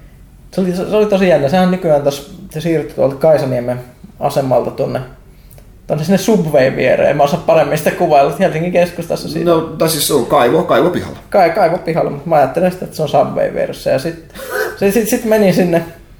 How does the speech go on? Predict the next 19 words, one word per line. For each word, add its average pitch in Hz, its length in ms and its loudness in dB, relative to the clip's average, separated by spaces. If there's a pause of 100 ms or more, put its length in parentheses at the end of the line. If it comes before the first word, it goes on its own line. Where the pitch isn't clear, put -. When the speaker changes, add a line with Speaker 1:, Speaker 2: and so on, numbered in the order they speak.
(440)
Speaker 1:
si-, 151 420 -6
sinne 185 280 0
ja 160 80 4
mä 170 80 0
t-, 185 220 -6
tunsin 180 280 -2
oloni 185 260 4
todella 156 360 2
orvoksi, 151 420 2
kun 131 100 -8
mä 131 60 -4
katsoin 131 240 2
niitä 139 180 -8
Magic-kortteja. 135 680 -2
Siellä 139 140 -6
on 151 60 -8
semmosia 139 220 -2
erilaisia 127 460 0
laatikoita, 160 680 0